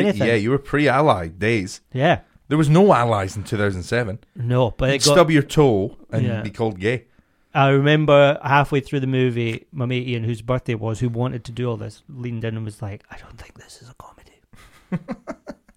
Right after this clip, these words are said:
Speaker 1: And it was just really harrowing, you know?
Speaker 2: Yeah, no, I don't think it is either, Ian, but, um,
Speaker 1: No, but
Speaker 2: well,
Speaker 1: shut up. This
Speaker 2: well,
Speaker 1: is beautiful.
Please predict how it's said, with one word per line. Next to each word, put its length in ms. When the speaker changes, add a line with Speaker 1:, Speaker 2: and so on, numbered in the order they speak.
Speaker 1:
And 100
it 40
was 120
just 180
really 300
harrowing, 520
you 60
know? 120
Speaker 2:
Yeah, 140
no, 140
I 100
don't 140
think 220
it 60
is 140
either, 320
Ian, 280
but, 160
um, 160
Speaker 1:
No, 160
but 240
Speaker 2:
well, 80
Speaker 1:
shut 160
up. 220
This 180
Speaker 2:
well, 80
Speaker 1:
is 80
beautiful. 460